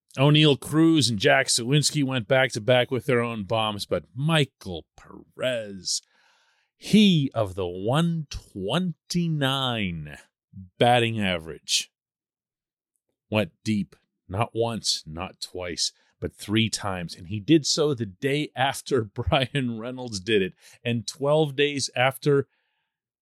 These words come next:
Suwinski did it. And the Pirates became the first team in Major League Baseball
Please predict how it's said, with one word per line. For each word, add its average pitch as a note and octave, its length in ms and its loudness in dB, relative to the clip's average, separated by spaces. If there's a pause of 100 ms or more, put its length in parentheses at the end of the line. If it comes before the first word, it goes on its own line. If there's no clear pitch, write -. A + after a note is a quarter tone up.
(140)
Suwinski C#3+ 840 2
did F#2 200 2
it. C2+ 120 -8 (1800)
And C3 160 2
the B2+ 60 2
Pirates C#3+ 460 0
became D3+ 400 -4
the C3+ 80 -2
first - 500 0
team E3 320 2
in A#2 160 0
Major D3 300 0
League C3+ 240 -6
Baseball C#3 500 2